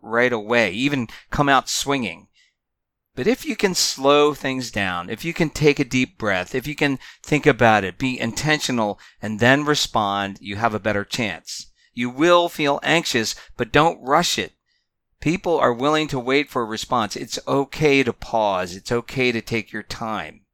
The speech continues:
And the good news is you will get better at it. It is a life's work,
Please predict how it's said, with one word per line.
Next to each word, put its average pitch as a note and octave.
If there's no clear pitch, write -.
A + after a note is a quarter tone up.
And C3
the C#3+
good G#3
news E3+
is C3+
you D3
will D#3+
get B2
better B2
at E2+
it. E2+
It B2
is D#3
a E3
life's C#3
work, A2+